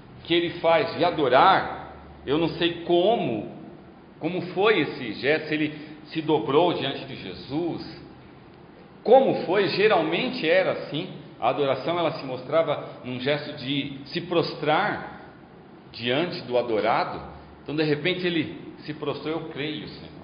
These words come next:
tu és o Filho de Deus." E aí Jesus, diante da, daquele homem que estava ali adorando,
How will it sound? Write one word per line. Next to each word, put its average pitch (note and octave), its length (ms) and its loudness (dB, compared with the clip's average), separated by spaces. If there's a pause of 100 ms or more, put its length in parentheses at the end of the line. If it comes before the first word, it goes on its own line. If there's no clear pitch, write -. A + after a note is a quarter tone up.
(520)
tu C#3+ 120 -6
és - 200 -2
o A#2+ 160 -10
Filho C#3+ 200 -14
de A2 140 -18
Deus." A2 280 -12 (1500)
E C3 60 4
aí C#3+ 100 6
Jesus, D#3+ 880 -2
diante E3+ 580 0
da, D#3 220 4 (280)
daquele D#3+ 380 2
homem E3 320 0
que - 120 -10
estava F3 360 2
ali D#3 320 -2 (260)
adorando, D3+ 720 2